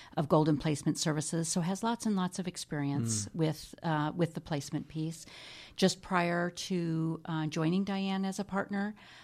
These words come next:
Speaker 1: um, I was an administrator for assisted living.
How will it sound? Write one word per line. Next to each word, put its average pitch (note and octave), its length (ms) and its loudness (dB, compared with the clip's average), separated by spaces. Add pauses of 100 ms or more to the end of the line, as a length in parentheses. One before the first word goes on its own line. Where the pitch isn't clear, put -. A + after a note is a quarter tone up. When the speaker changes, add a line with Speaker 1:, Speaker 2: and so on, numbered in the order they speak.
(160)
Speaker 1:
um, D#3 420 0
I D#3+ 140 -2
was D#3+ 180 -4
an D#3 80 0
administrator D#3 600 0
for E3 260 -8
assisted D#3 400 -6
living. D#3 380 2